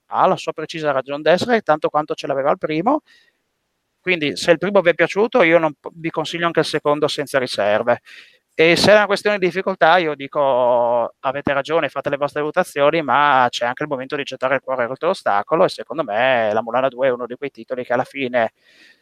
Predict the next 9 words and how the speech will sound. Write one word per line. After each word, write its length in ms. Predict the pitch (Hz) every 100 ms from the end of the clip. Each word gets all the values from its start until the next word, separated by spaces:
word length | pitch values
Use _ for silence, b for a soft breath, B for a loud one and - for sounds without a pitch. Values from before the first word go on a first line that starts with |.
| b b _ _
nel 280 | - 139 135
bilancio 480 | 127 139 147 147 151
dei 160 | 131 131
pro 160 | 143
e 80 | 151
contro 380 | - 143 156 147
vi 100 | 123
ripaga 300 | 120 120 110
tantissimo. 680 | 101 107 73 - - 85